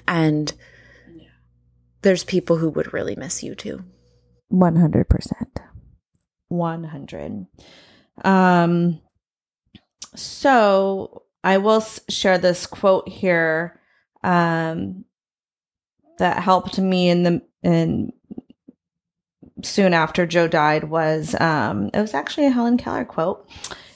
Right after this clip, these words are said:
Speaker 3: And it was, it says, "What was once enjoyed and deeply loved, we can never lose.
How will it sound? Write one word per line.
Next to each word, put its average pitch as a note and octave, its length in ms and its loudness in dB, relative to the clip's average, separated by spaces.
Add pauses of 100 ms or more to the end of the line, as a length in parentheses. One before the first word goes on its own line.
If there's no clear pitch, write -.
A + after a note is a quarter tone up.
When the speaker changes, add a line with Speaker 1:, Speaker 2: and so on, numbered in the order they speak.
(100)
Speaker 3:
And F3+ 240 -2
it F3 120 -6
was, F#3 240 -6 (260)
it - 240 0
says, F#3 520 2
"What F#3 220 0
was G3 240 -2
once G3+ 360 -2
enjoyed F#3 760 2
and F#3 160 2
deeply F#3 380 0
loved, D#3+ 560 2 (380)
we F#3+ 120 2
can F#3+ 200 2
never F3+ 260 4
lose. E3+ 580 -4